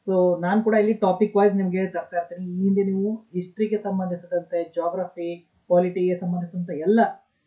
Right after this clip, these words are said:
ಟಾಪಿಕ್ ವೈಸ್ ಪ್ರಶ್ನೋತ್ತರಗಳನ್ನ ಹಿಂದಿನ ವಿಡಿಯೋಗಳಲ್ಲಿ ನೀವು ಕಾಣ್ತೀರಿ, ಅವುಗಳನ್ನ ನೋಡಬಹುದು. ಇವತ್ತಿನ ಒಂದು ವಿಷಯ ಏನು ಅಂತಂದ್ರೆ, ಕರ್ನಾಟಕದ ಖನಿಜ ಸಂಪನ್ಮೂಲಗಳು ಮತ್ತು ಕೈಗಾರಿಕೆ ಇರ್ತಕ್ಕಂಥದ್ದು. ಈ ಒಂದು ವಿಷಯದ ಮೇಲೆ ಹದಿನೈದು ಪ್ರಮುಖ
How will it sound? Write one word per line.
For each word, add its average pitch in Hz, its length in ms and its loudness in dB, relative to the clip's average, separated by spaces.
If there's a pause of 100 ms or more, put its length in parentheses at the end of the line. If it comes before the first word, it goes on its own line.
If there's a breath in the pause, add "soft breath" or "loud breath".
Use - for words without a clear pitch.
(200)
ಟಾಪಿಕ್ 202 300 4
ವೈಸ್ 180 420 -2
ಪ್ರಶ್ನೋತ್ತರಗಳನ್ನ 185 680 0
ಹಿಂದಿನ 180 280 0
ವಿಡಿಯೋಗಳಲ್ಲಿ 170 440 -2
ನೀವು 160 180 -16
ಕಾಣ್ತೀರಿ, 156 320 -6
ಅವುಗಳನ್ನ 165 320 -4 (100)
ನೋಡಬಹುದು. 143 480 -4 (440 loud breath)
ಇವತ್ತಿನ 262 500 4
ಒಂದು 240 520 6
ವಿಷಯ 226 320 4 (180)
ಏನು 196 180 2
ಅಂತಂದ್ರೆ, 185 320 -2
ಕರ್ನಾಟಕದ 214 840 -2 (260)
ಖನಿಜ 214 320 0 (140)
ಸಂಪನ್ಮೂಲಗಳು 202 680 -4
ಮತ್ತು 220 200 -4
ಕೈಗಾರಿಕೆ 208 540 0
ಇರ್ತಕ್ಕಂಥದ್ದು. - 640 -14 (880)
ಈ 226 120 4
ಒಂದು 262 600 8 (120)
ವಿಷಯದ 220 420 2
ಮೇಲೆ 214 320 2 (380)
ಹದಿನೈದು 240 600 4
ಪ್ರಮುಖ 233 400 2